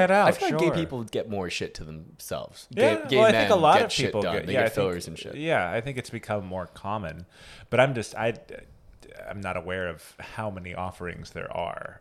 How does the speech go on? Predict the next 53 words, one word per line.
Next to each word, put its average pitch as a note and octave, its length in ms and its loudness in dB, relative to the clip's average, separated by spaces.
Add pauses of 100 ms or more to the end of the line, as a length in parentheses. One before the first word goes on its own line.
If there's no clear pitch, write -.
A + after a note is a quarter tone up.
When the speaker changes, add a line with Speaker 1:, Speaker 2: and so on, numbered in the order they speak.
(120)
Speaker 2:
with, - 180 -14
with, - 160 -14 (240)
with - 100 -20
Speaker 1:
There's C3+ 200 -4
Speaker 2:
that. - 100 -4
Speaker 1:
so G2+ 140 -2
many. F#2 260 -6
I A#2+ 80 -2
don't B2 140 0
even E2+ 160 -6
know. F#2+ 240 -8
I G#2 80 -4
don't C3 120 -4
fucking E2+ 220 -8
know. E2+ 140 -6
I'm A2+ 100 -4
all A#2 120 0
natural. F#2 440 -4
I G2 60 -4
don't C#3+ 100 -2
even A2+ 80 -4
have F2+ 100 -6
tattoos, G#2+ 460 -6
bro. A2 240 -6 (680)
Speaker 2:
Well, D#3 140 2
now F3 120 6
you're F3+ 160 6
judging C#3+ 340 6
me C#3+ 80 4
for C#3 140 -2
get, B2+ 220 0
having B2 380 -2
tattoos? B2 840 0
Speaker 1:
I'm D3+ 100 -4
not E3+ 140 -2
judging C3+ 360 -2
you. D3+ 60 6
Speaker 2:
You've F3 80 2
Speaker 1:
I'm A3 40 4
Speaker 2:
got B3+ 120 8
Speaker 1:
just B3+ 80 -2
telling F#3 160 10
you. A#3 100 12
Speaker 2:
piercings. C#3+ 460 0
I G#2 80 -6
know. - 140 -10
I'm - 100 -16
just - 120 -14
joking. - 320 -14
Speaker 1:
Yeah, D3+ 160 6
but, G2+ 320 0
you C3+ 80 -2
know. E2 220 -4